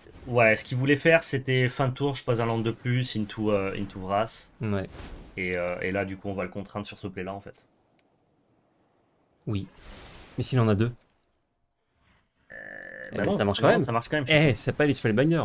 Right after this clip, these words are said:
Speaker 1: Ça marche quand même. Donc c'est incendié.
Speaker 2: Feu de victoire, ouais.
Speaker 1: Ok. La maison, tout en
Speaker 2: Incendie
Speaker 1: bas.
Speaker 2: à la maison. Incendie à la maison ?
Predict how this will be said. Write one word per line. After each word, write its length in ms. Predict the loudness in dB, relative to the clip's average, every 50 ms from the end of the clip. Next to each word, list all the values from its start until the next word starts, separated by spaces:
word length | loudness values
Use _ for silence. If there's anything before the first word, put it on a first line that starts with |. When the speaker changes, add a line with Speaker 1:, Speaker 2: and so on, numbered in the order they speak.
| -2 -6
Speaker 1:
Ça 240 | -10 -10 -8 -8 -8
marche 240 | -8 -8 -10 -10 -8
quand 120 | -8 -6
même. 400 | -6 -4 -6 -6 -6 -6 -8 -10 -12 _ _ _ -14 -10
Donc 240 | -8 -8 -8 -8
c'est 260 | -8 -6 -6 -6 -6 -6
incendié. 500 | -6 -6 -4 -4 -4 -4 -2 -2 -2 -4
Speaker 2:
Feu 220 | -6 -8 -12 -12 -12
de 40 | -10
victoire, 540 | -10 -10 -12 -12 -10 -8 -6 -6 -6 -6 -8
ouais. 120 | -10 -12 -16 _ _ _ _ _ _ _ _ _ _ _ _
Speaker 1:
Ok. 180 | _ -20 -20 -20 _ _ _ -20 _ _ _ _ _ _ _ _ _ _ _ _ _ _ _ _ _ _ _ _ _ _ _ _ _ _ _ _ _ _ _ _ _ _ _ _ _ _ _ _ _ _ _ _ _ _ _ _ _ _ _ _ _ _ _ _ _ _ _ _ _ _ -14 -6
La 100 | -4 -2
maison, 240 | 0 0 0 -2 -4
tout 160 | -8 -6 -4
en 60 | -4 -4
Speaker 2:
Incendie 140 | -2 -4
Speaker 1:
bas. 40 | -6
Speaker 2:
à 40 | -6
la 60 | -8
maison. 420 | -12 -12 -14 -14 -14 -14 -14 -14 -16 -18 _ _ _ _ _ _ _ _ _ _ -4
Incendie 400 | -2 -2 -2 -2 -2 -4 -2 0
à 80 | 0 0
la 100 | 2 2
maison ? 280 | 0 0 -2 -4 -6